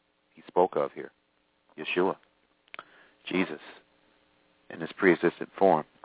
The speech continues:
Verse fifty-nine, "Then he t-, they took up stones to cast at him, but Jesus hid himself and went out of the temple,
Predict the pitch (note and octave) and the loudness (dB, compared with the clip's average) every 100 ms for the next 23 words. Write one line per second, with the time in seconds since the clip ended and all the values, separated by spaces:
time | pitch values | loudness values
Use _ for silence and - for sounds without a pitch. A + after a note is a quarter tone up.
0 | - _ F2 - - E2 F2+ D#2 D2 G2+ | -20 _ -2 0 -2 6 8 8 8 6
1 | F#2+ - - - - - - - F2+ - | 6 -2 -12 0 0 0 -20 0 2 6
2 | A2+ G#2 F2+ - A2 G#2+ G2 F2+ - F#2+ | 6 8 6 6 6 6 2 -2 6 8
3 | F#2 - G#2 G2 F2 E2+ D#2+ E2 - F#2+ | 8 8 6 6 0 -2 0 0 -2 -4
4 | G#2+ F#2 E2+ A#2+ G2+ E2 E2+ D2+ D2+ D#2+ | -4 -4 0 2 2 0 0 0 0 -8
5 | D2+ G2 - - E2+ - - D3 B2+ - | -4 -4 0 6 6 4 4 6 6 0